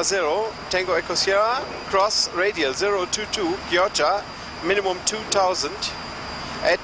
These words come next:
ten D M E, Tango Echo Sierra, right turn. Okay.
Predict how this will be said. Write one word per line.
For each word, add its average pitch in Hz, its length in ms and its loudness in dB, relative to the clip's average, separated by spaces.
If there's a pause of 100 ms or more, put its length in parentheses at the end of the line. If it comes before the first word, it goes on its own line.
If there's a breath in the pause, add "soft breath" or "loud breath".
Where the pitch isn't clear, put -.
(140)
ten 240 180 2 (300)
D 147 160 2
M 135 140 0
E, 175 260 0
Tango 196 300 4
Echo 180 340 0
Sierra, 165 460 2
right 165 200 0
turn. 226 220 -2 (4000)
Okay. 180 180 2